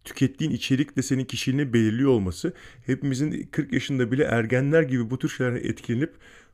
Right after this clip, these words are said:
e, en abuk subuk fikirlere bile bir şekilde zihninde yer verebiliyor olması hepimiz için geçerli değil bu abi. Bizim çevremizde böyle insan pek olmayabilir. Yani, "Ulan ama adamlar iyi şeyler de yapmış." diye oturup, e, abuk subuk, e, tarihi karakterleri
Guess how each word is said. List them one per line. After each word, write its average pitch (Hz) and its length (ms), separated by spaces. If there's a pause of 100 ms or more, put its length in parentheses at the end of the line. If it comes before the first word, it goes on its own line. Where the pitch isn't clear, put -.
(180)
e, 113 100
en 113 360
abuk 135 300
subuk 131 240
fikirlere 135 560
bile 123 340
bir 113 60
şekilde 131 360
zihninde 123 380
yer 127 300
verebiliyor 123 420
olması 110 380
hepimiz 113 260
için 123 160
geçerli 113 400
değil 120 180
bu 92 180
abi. 85 140 (180)
Bizim 107 160
çevremizde 104 520
böyle 104 140
insan 104 260
pek - 220
olmayabilir. 98 420 (440)
Yani, 92 260
"Ulan 131 200
ama 123 200
adamlar 123 340
iyi 127 140
şeyler 127 340
de 123 40
yapmış." 120 540
diye 127 280 (400)
oturup, 123 460
e, - 120
abuk 120 320
subuk, - 460
e, 110 180
tarihi 113 380
karakterleri 120 800